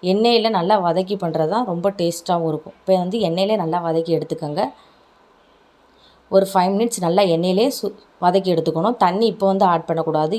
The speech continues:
எண்ணெயிலே நல்லா வதங்கி பச்சை வாடைலாம் போறப்ப தான் கா கிளாஸ் அளவுக்கு தான் தண்ணி ஆட் பண்ணணும். ரொம்ப தண்ணி ஆட் பண்ணிடக்கூடாது. ஏன்னா கொல கொலன்னு இருக்கும், நல்லா இருக்காது பார்க்க. இப்போ வந்து நல்லா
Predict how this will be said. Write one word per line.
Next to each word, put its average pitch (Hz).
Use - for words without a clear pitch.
எண்ணெயிலே 185
நல்லா 175
வதங்கி 165
பச்சை 175
வாடைலாம் 202
போறப்ப 180
தான் 240
கா 190
கிளாஸ் 214
அளவுக்கு 175
தான் 220
தண்ணி 175
ஆட் 160
பண்ணணும். 165
ரொம்ப 233
தண்ணி 190
ஆட் 165
பண்ணிடக்கூடாது. 160
ஏன்னா 220
கொல 185
கொலன்னு 190
இருக்கும், 214
நல்லா 165
இருக்காது 165
பார்க்க. 160
இப்போ 185
வந்து 196
நல்லா 185